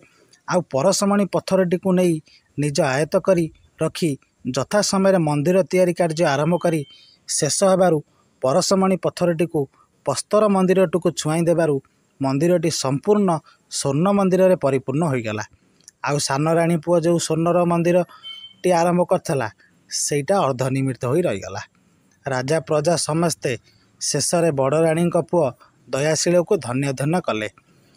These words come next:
ଆଉ ସମସ୍ତଙ୍କର ପ୍ରସ୍ତାବ ନୀତି ନିୟମ ଅନୁସାରେ ବହୁ ଆଡ଼ମ୍ବ ଉଲ୍ଲାସରେ ବଡ଼ ରାଣୀର, ବଡ଼ ରାଣୀଙ୍କ ପୁତ୍ର ଦୟାଶୀଳ ରାଜା ହେଲା। ତାପରେ, ତାପରେ କ'ଣ ହେଲା ପଚାରିଲା ଅବଲୋକରା। ପଣ୍ଡିତ କହିଲେ,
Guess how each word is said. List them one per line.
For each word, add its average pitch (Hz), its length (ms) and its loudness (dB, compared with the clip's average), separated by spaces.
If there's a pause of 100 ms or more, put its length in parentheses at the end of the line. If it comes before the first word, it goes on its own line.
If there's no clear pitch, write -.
(260)
ଆଉ 156 120 0
ସମସ୍ତଙ୍କର 175 800 0 (360)
ପ୍ରସ୍ତାବ 180 500 -2
ନୀତି 190 320 0 (260)
ନିୟମ 175 280 0
ଅନୁସାରେ 170 420 0 (480)
ବହୁ 131 320 0
ଆଡ଼ମ୍ବ 165 340 2
ଉଲ୍ଲାସରେ 156 500 0 (580)
ବଡ଼ 135 240 0
ରାଣୀର, 135 320 -2 (520)
ବଡ଼ 143 180 -2
ରାଣୀଙ୍କ 160 300 0
ପୁତ୍ର 147 380 -4 (180)
ଦୟାଶୀଳ 131 540 -4
ରାଜା 123 300 -2
ହେଲା। 104 240 -8 (840)
ତାପରେ, 147 360 -2 (440)
ତାପରେ 131 300 0
କ'ଣ 214 220 0
ହେଲା 170 220 0 (280)
ପଚାରିଲା 156 480 -2
ଅବଲୋକରା। 113 500 -4 (580)
ପଣ୍ଡିତ 147 320 -2
କହିଲେ, 135 360 0